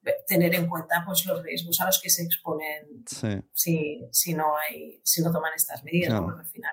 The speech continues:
Speaker 1: pues eso, el, el darte a conocer, que tengas ya tu, tu podcast, tus seguidores, eh, un tiempo, ¿no? Que eso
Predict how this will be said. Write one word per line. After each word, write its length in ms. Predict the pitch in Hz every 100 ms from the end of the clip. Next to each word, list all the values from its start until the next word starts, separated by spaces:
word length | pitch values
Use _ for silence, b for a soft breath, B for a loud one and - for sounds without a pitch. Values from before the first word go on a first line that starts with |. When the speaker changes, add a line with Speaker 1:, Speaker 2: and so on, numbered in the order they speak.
| -
Speaker 1:
pues 160 | _ 165
eso, 260 | - 170 165 B
el, 220 | 151 156 - - -
el 140 | 175
darte 280 | 175 170 175
a 80 | 170
conocer, 480 | 185 170 190 190 190
que 100 | 180
tengas 340 | 170 165 170
ya 140 | 175 170
tu, 300 | 175 170 165 B B B
tu 100 | - 165
podcast, 380 | 185 190 -
tus 100 | - -
seguidores, 720 | 160 170 190 190 170 - -
eh, 220 | - 156 208
un 140 | 175
tiempo, 420 | 175 190 190 175 156
¿no? 140 | 190 226
Que 100 | 165
eso 200 | 165